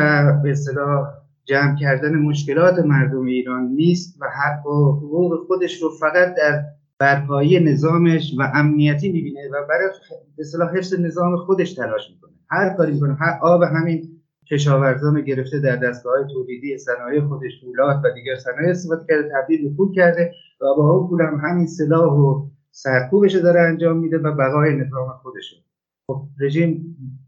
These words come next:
کماکان ما می‌دونیم که نمی‌تونه طاقت بیاره که در ادامه قیام‌هایی که داشته و در ضعفی که در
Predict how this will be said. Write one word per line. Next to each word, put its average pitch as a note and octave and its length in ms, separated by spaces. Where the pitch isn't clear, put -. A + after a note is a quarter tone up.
کماکان D3 440
ما E3 120
می‌دونیم C#3+ 380
که C3+ 60
نمی‌تونه D#3+ 640
طاقت C#3+ 360
بیاره C#3+ 300
که D3 280
در B2+ 220
ادامه C#3 500
قیام‌هایی D3 580
که C3+ 80
داشته G#2+ 340
و F#2 200
در B2+ 160
ضعفی F#3 460
که E3+ 80
در C#3+ 280